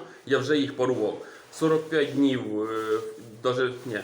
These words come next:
в тридцять п'ять днів я вже відлучав малих. І вона ж уже в сорок п'ять днів, на сорок п'ятий день вона мені вже приводила, тому що вони, е, як кажуть, носять місяць. Да? І таким чином можна максимально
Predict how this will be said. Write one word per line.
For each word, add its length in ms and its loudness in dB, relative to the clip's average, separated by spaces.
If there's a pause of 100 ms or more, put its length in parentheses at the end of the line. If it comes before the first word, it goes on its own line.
(320)
в 40 -20
тридцять 280 -4
п'ять 180 0
днів 220 4
я 100 2
вже 160 0
відлучав 760 -2
малих. 420 0 (1040)
І 100 -2
вона 340 2
ж 60 -4 (120)
уже 140 2
в 80 -2
сорок 280 0
п'ять 260 -2
днів, 240 0
на 80 2
сорок 220 -2
п'ятий 220 -2
день 160 0
вона 160 -2
мені 180 -4
вже 120 -6
приводила, 480 -6
тому 280 -6
що 100 -6
вони, 220 -2
е, 600 0 (320)
як 160 -10
кажуть, 240 -8
носять 340 -2
місяць. 400 -8
Да? 140 -2 (360)
І 60 -4
таким 300 -2
чином 240 0
можна 260 0
максимально 1000 0